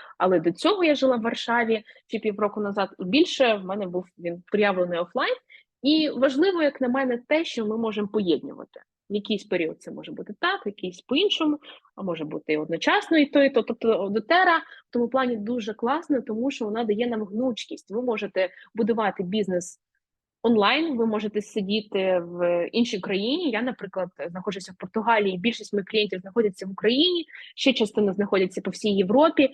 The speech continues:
І, відповідно, я веду міжнародний бізнес, знаходячись тут, а в мене клієнти знаходяться більше, ніж у дванадцяти країн світу на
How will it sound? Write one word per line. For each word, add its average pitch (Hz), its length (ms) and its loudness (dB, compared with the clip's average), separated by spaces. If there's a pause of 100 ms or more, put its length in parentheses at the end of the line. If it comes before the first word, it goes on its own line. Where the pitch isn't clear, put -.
(240)
І, 202 100 0
відповідно, 214 500 2
я 202 160 4
веду 196 200 0
міжнародний 190 540 0
бізнес, 311 320 -2
знаходячись 208 560 -4
тут, 466 180 2 (160)
а 190 340 2
в 190 80 -8
мене 269 240 0
клієнти 220 400 -4
знаходяться 196 500 -10
більше, 226 320 -12
ніж 226 240 -4
у - 20 -4
дванадцяти 185 420 -4
країн 190 260 -4
світу 165 300 -6
на 160 80 -20